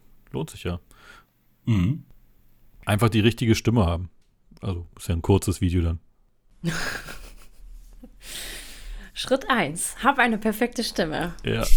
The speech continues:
Speaker 1: <laughs> Schritt zwei, drück auf Aufnahme. Schritt drei, drück auf Stopp. Ende,
Speaker 2: Ja, so,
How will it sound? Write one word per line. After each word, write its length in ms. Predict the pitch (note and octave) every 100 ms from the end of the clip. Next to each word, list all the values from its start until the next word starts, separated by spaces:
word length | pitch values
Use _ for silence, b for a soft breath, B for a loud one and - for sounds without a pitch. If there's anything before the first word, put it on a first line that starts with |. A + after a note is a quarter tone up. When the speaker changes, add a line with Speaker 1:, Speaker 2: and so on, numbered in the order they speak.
| -
Speaker 1:
<laughs> 260 | - - -
Schritt 300 | - G#2+ -
zwei, 420 | - G2+ A#2 C3+ -
drück 200 | G#2+ G#2+
auf 120 | A2+
Aufnahme. 640 | G#2 A#2+ B2 C3 C3 D3 E3 - -
Schritt 340 | - A2 F#2+ -
drei, 320 | F#2+ G2+ A2+ -
drück 180 | F2+ G2+
auf 120 | F#2+
Stopp. 380 | - F2 - - - - - - -
Ende, 460 | E2+ E2 G2 G#2+ B2
Speaker 2:
Ja, 140 | D#3 E3+
so, 120 | C3+